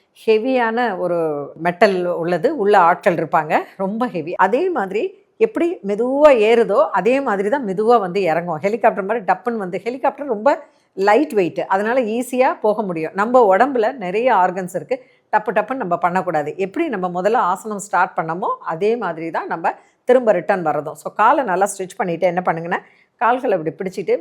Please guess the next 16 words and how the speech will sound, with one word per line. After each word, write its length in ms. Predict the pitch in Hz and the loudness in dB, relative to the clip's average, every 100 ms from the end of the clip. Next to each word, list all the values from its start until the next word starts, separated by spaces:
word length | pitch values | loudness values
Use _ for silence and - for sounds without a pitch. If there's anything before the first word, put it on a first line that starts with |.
| 175 | -2
மெதுவா 400 | 180 233 220 196 233 - 208 | 0 2 4 2 2 -6 -10
உங்க 140 | 185 240 180 | -2 0 2
உடம்ப 260 | 180 202 185 - - _ _ | 2 4 2 2 -4 _ _
இப்படி 180 | 170 196 440 - 190 | -2 0 0 -2 -8
முன்னாடியும் 480 | 196 208 202 202 196 | -2 0 0 0 -4
பின்னாடியும் 360 | 156 165 185 | -4 -4 -4
கொண்டு 140 | 160 147 | -4 -2
வாங்க. 160 | 139 143 160 | -4 -6 -10
இப்படி 160 | 196 208 | -4 -2
கொண்டு 260 | 240 254 330 | 0 0 4
வரும்போது 380 | 254 175 175 180 - _ _ - | 2 4 0 0 -4 _ _ 2
உங்களுடைய 360 | 233 220 202 190 | 4 6 6 4
வயிற்று 240 | 233 302 440 | 2 0 -2
பகுதியில 400 | 220 202 202 185 | 0 0 0 0
இருக்கக்கூடிய 440 | 175 196 190 170 170 165 | 0 -2 -2 -2 0 2
தசைகளுக்கு 500 | 175 233 226 180 311 | 2 2 -2 -4 -6